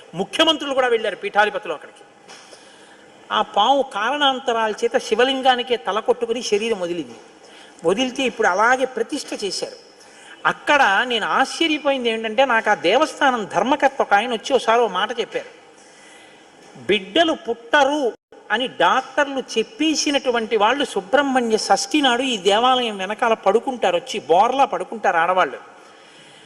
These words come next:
వాళ్ళకి కునుకు పడుతుంది, కునుకు పడ్డాక లేపేస్తాం. ఆ మరుసటి సంవత్సరం వాళ్ళు పసిపిల్లల్ని పట్టుకుని వస్తారండి అని చెప్పారు.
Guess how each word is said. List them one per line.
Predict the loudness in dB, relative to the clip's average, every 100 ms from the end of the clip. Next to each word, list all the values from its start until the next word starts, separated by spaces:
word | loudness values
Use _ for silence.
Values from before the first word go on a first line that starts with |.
| -20 -2
వాళ్ళకి | 0 0 -4
కునుకు | -6 -4 0
పడుతుంది, | 2 2 -2 -12
కునుకు | -8 -6 -4 -2
పడ్డాక | 0 0 0
లేపేస్తాం. | 2 2 0 -2 -6 -14 -20 -20 -20 -20 -20 -20 -18 -2
ఆ | 0
మరుసటి | 0 2 2 2 0 -2
సంవత్సరం | 0 2 2 0 -2 0 2
వాళ్ళు | 2
పసిపిల్లల్ని | 2 0 0 0 0 2 2 0
పట్టుకుని | -4 -6 -6
వస్తారండి | -6 0 0 2 -2 -6
అని | -6
చెప్పారు. | -10 -14